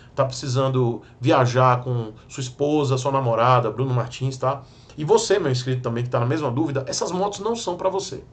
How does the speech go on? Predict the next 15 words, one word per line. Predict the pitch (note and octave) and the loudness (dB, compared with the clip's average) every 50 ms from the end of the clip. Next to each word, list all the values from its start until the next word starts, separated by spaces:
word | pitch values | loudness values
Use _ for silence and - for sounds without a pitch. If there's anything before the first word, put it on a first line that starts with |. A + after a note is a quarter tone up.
| - - - | -20 -8 -4
tá? | - B2 C3+ C3+ - - - - - - - | -2 0 0 -2 -4 -10 -18 -20 -20 -18 -10
As, | - B2 A#2+ - - | -8 -6 -6 -4 -2
essas | B2+ B2 A#2 B2 B2 E3 - B2+ | -2 0 0 0 0 0 0 2
motos | C3+ C3+ C#3 D3 - - B2+ A#2+ A#2 A2+ - - - | 2 4 2 2 0 -2 -6 -10 -10 -10 -12 -16 -16
de | - - B2 | -8 -2 2
média | B2+ C3 D3 D3+ C#3 C3 B2 | 4 4 4 6 6 6 6
alta, | A#2 B2+ D3 D#3 D3+ B2+ C3+ C3 - - - - - | 6 6 6 6 4 2 -2 -6 -8 -8 -10 -6 -2
é, | E3 F3+ F#3 F#3 E3+ F#3 | -2 0 0 2 4 6
é | G3 | 6
uma | F#3+ F#3 | 6 6
moto | F#3+ G3+ G3+ F#3 | 4 2 0 -2
extremamente | F3+ F3+ - - - B3+ C#4 B3+ G#3 G#3 G#3+ - | -6 -6 -4 -2 0 2 2 2 2 2 -2 -4
desconfortável | - - - F#3+ - F#3+ E3 - E3 D#3+ D#3+ | -6 -6 -6 -4 0 0 0 2 2 0 0
pro | - E3 | 0 0
garupa. | F3 F3+ E3 B2 A#2 A#2 - | 0 0 2 0 0 -4 -6